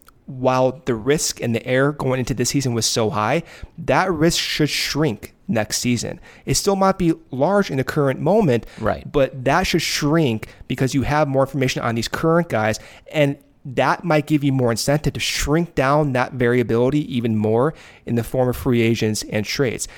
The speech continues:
Speaker 1: So I think that answers your question. Uh,
Speaker 2: Yeah.
Speaker 1: you can, you can always play Monday morning quarterback and what they did from three, four years ago, but the reality is they have thousands of pitch types locked into their database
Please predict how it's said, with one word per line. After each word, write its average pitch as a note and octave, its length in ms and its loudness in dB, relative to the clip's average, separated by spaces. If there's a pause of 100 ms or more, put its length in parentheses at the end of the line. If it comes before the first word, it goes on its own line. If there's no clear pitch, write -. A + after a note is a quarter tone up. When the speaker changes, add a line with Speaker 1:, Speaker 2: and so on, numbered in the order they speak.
(160)
Speaker 1:
So B2+ 380 2 (480)
I - 100 -6
think G3+ 280 0
that G3+ 160 2
answers F3 340 0
your D3 100 0
question. G#3 640 -2 (100)
Uh, E3 200 -2
Speaker 2:
Yeah. G#3 160 0
Speaker 1:
you C#3 60 -6
can, D#3+ 200 -6
you D#3+ 80 -4
can D3+ 140 0
always F#3 540 0
play E3+ 220 0
Monday C3 580 0 (360)
morning B2+ 260 2
quarterback C#3 520 0
and B2+ 100 0
what A#2 100 0
they A#2 80 0
did A2+ 140 -2
from - 140 -10
three, B2+ 260 -2
four A#2 220 0
years A2 300 -2
ago, C3 300 2
but B2 260 0
the B2 80 0
reality B2+ 640 2
is B2+ 280 2 (320)
they C#3 220 0
have C#3+ 520 0 (500)
thousands D#3+ 640 2
of - 180 -8
pitch - 380 -6
types - 420 -6 (160)
locked A2 400 -2
into D#3 240 2
their D3+ 120 2
database C#3 640 0